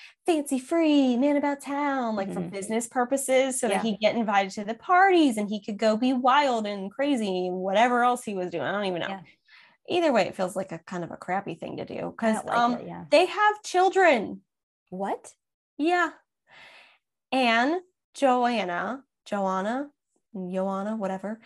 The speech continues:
Speaker 1: was baptized on November nineteenth, seventeen eighty-six,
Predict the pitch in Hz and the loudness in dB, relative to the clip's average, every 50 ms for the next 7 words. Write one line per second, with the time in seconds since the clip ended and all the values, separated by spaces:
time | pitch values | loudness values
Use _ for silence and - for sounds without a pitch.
0 | - - - _ _ - 240 226 - - 240 226 240 - - - 294 285 277 277 | -20 -20 -20 _ _ -4 -4 -2 0 2 2 2 2 2 0 0 0 0 2 2
1 | 269 269 262 262 247 220 214 233 240 277 311 330 320 311 294 269 262 - - 311 | 0 0 0 0 -2 -2 -2 -2 0 0 0 0 0 0 0 -2 -4 -6 -6 -6
2 | 285 - - - 269 269 254 269 262 247 226 196 190 - - 392 311 - - - | -6 -6 -4 -4 -4 -2 -2 -2 -2 -2 -4 -6 -8 -6 0 2 2 2 2 -2
3 | - - | -10 -14